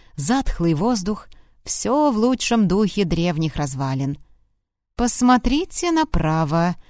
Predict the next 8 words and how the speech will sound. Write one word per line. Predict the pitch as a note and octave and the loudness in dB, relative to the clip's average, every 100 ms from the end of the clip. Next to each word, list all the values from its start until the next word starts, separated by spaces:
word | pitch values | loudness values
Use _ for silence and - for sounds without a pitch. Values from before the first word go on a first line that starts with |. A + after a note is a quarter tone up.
| - _ | -20 _
Здесь | - D3 A#3 F#4+ - | -8 -2 0 0 0
вы | C#4+ C#4+ | 0 2
видите | C#4 B3+ - B3+ | 2 0 0 -2
прелестнейшую | - G#3+ F#3 F#3 - F3 - D#3+ D#3 | 0 2 2 0 0 -2 0 0 0
архитектуру | - D#3 - - E4 D#4+ C4+ | 0 -4 -6 -4 -2 0 2
давно | A#3 G3+ A#3+ C#4+ | 2 2 0 2
развалившихся | B3 G3+ G#3+ A3+ - G#3+ - | 0 0 0 -2 -4 -4 -4
хибар. | G3 G3 C#3 C3 B2 | -4 -4 -2 -4 -6